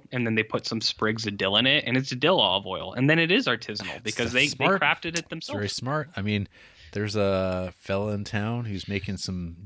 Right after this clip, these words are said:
Speaker 2: uh, like, beard oil. He's got his own. He's o-,
Speaker 1: He is making
Speaker 2: yeah,
Speaker 1: it?
Speaker 2: ma-, he's making beard oil. And I mean, all this stuff, it's chemistry, right? You just gotta get the,
Speaker 1: Mm-hmm.
Speaker 2: you gotta put the, assemble the pieces, you get your, keep your costs down, and then you, you try to make something that people wanna use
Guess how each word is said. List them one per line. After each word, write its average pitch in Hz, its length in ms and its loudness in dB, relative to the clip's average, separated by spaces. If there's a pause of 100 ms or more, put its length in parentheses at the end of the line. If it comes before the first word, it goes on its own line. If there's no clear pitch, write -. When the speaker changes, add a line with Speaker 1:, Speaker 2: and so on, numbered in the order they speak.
(160)
Speaker 2:
uh, 85 300 -2
like, 80 240 -6
beard 98 280 0
oil. 127 420 -2 (840)
He's - 100 -20
got 101 220 -2
his 101 140 -2
own. 107 240 -2
He's 98 140 -4
o-, 113 100 0
Speaker 1:
He 165 280 -2
is 196 140 -2
making 196 340 -4
Speaker 2:
yeah, 202 120 2
Speaker 1:
it? 339 80 -12 (140)
Speaker 2:
ma-, 95 140 -6
he's 95 180 -8
making 104 440 -2
beard 117 260 2
oil. 90 340 -2 (320)
And 101 60 0
I 113 60 2
mean, 117 160 2
all 123 180 2
this 196 140 4
stuff, 202 200 2
it's 101 160 -6
chemistry, 131 560 0
right? 95 280 -2
You - 180 -20
just - 140 -8
gotta 117 120 2
get 117 200 -2
the, 107 320 0
Speaker 1:
Mm-hmm. 98 100 -10
Speaker 2:
you 110 80 2
gotta 101 80 2
put - 200 -4
the, 107 100 -6
assemble 120 420 0
the 113 80 -2
pieces, 135 580 -2 (280)
you 95 80 -10
get 110 160 2
your, 104 160 -4
keep - 200 -6
your 113 120 -2
costs 120 400 2
down, 139 420 -2 (300)
and 107 80 -2
then 107 80 -2
you, 98 180 0
you 98 160 -6
try 110 200 -6
to 107 60 -2
make 110 240 -4
something 120 380 0
that 113 120 -4
people 113 460 -2
wanna 110 260 -2
use 110 580 -2